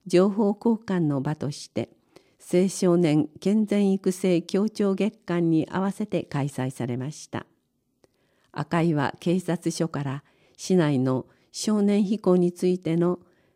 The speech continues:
概況説明があった後、学校、園での子どもたちの様子や取り組んでいることを報告するなど、情報共有を行いました。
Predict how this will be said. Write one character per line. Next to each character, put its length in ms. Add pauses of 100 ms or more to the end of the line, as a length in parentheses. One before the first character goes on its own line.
(120)
概 220
況 240
説 300
明 220
が 200
あ 40
っ 60 (120)
た 140
後、 340 (480)
学 220 (160)
校、 380
園 260
で 140
の 220
子 200
ど 120
も 120
た 160
ち 140
の 140
様 220
子 180
や 220 (340)
取 240
り 20
組 240
ん 40
で 120
い 60
る 100
こ 140
と 200
を 60
報 280
告 280
す 140
る 120
な 160
ど、 240 (360)
情 260
報 240
共 260
有 200
を 220
行 240
い 220
ま 140
し 200
た。 160